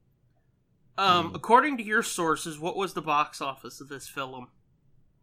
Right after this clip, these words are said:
Speaker 2: I don't know. I don't have that information right here.
Speaker 1: Oh.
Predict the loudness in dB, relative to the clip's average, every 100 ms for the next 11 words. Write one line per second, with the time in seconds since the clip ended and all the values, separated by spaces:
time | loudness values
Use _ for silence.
0 | _ _ -8 -6 -6 -6 -6 -6 -6 -8
1 | -10 -12 -14 -18 -18 -16 -16 -16 -14 -14
2 | -16 -20 _ _ _ _ _ -14 -10 -10